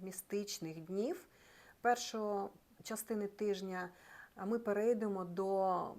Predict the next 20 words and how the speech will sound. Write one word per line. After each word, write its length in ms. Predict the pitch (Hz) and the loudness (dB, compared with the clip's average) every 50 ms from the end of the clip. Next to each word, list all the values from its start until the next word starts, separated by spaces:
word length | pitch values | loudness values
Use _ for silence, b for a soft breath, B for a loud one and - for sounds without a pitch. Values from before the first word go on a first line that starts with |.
| - - - - | -14 -16 -16 -12
дуже 300 | 185 175 170 233 220 214 | -8 -2 0 0 2 2
великої 380 | 196 202 196 196 190 - 180 175 | 4 4 4 4 4 4 2 2
активності, 1080 | 175 175 - - - 262 269 247 240 220 208 - - - - 196 185 175 170 165 - - B B B B B - | 2 0 -4 -4 -2 0 0 2 2 2 0 -2 -4 -10 -6 -4 -2 0 0 -2 -2 -6 B B B B B -4
рішень, 680 | 196 196 240 254 233 - - 185 180 165 160 170 165 156 | -2 0 2 2 0 0 -2 -2 -4 -4 -4 -6 -8 -10
стратегій, 1120 | - - - 185 190 190 - - 240 247 247 240 220 202 202 196 185 180 175 - - - - - | -8 -2 0 0 0 0 0 2 4 6 6 6 6 6 4 4 4 2 -2 -6 -10 -14 -10 -6
і, 460 | 190 185 185 185 180 180 175 170 165 165 B B B B B B B B B | -4 -2 -2 0 0 2 2 2 0 -2 B B B B B B B B B
і 80 | 202 180 | -10 -10
це 380 | 175 - - 214 208 202 202 | -6 -4 0 2 4 4 4
буде 440 | 190 180 180 202 202 190 175 190 185 | 2 0 -2 -2 -2 0 0 0 0
дійсно, 680 | 170 165 190 214 220 - - 208 190 175 170 170 - - | -2 -2 -2 -2 -2 -2 -2 -2 -2 0 0 -2 -2 -4
як 260 | 190 180 196 208 202 | 0 2 2 2 2
би 80 | 180 185 | 0 -2
там 220 | 180 185 180 175 | 0 0 0 0
вже 260 | 165 170 185 208 220 214 | 0 -2 -2 -2 0 0
не 380 | 170 180 190 196 196 196 - - | -2 -2 0 -2 -2 -4 -4 -8
спалити, 720 | - - - 170 175 185 214 226 220 - 196 185 180 180 180 B B B B B B B B B _ _ _ - _ - - | -12 -8 -4 -4 -2 -2 -2 -2 -2 -2 -2 -2 -2 -4 -6 B B B B B B B B B _ _ _ -20 _ -16 -12
е, 340 | - 143 139 - 160 156 156 156 143 151 156 - - - - - - - - - - | -8 -6 -6 -6 -6 -6 -8 -8 -10 -10 -12 -14 -16 -18 -20 -20 -20 -20 -20 -14 -10
свій 280 | - - - 185 202 | -8 -6 -2 2 2
енергетичний 600 | 202 190 180 180 180 180 190 180 - - 175 170 | 4 4 2 2 0 0 -2 -4 -4 -4 -4 -4
ресурс 500 | 165 165 165 - - 208 202 - - - | -4 -4 -4 -2 -2 -2 -2 -2 -4 -10